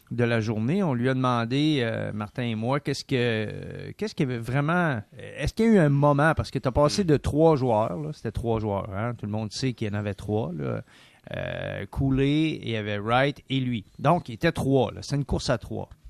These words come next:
Fait qu'ils ont rencontré les trois joueurs, à un moment donné, ils en ont éliminé un. Là, il reste, il en reste deux.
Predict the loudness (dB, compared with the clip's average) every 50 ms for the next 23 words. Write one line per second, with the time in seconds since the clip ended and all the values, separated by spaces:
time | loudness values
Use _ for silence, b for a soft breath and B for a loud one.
0 | -20 _ _ _ -16 -14 -14 -14 -12 -12 -10 -8 -8 -6 -2 0 0 2 4 4
1 | 4 4 4 4 4 4 4 4 4 4 4 6 6 4 4 2 2 2 2 2
2 | 2 2 0 -2 -4 -8 _ _ _ -6 -2 0 2 4 4 4 4 4 4 4
3 | 4 4 2 2 0 0 -2 0 0 0 0 -2 -2 -6 -10 _ _ _ _ _
4 | -20 _ _ _ _ _ _ -8 -6 -6 -6 -6 -8 -10 -6 -4 -4 -4 -2 0
5 | 0 0 0 2 2 0 2 6 6 6 6 6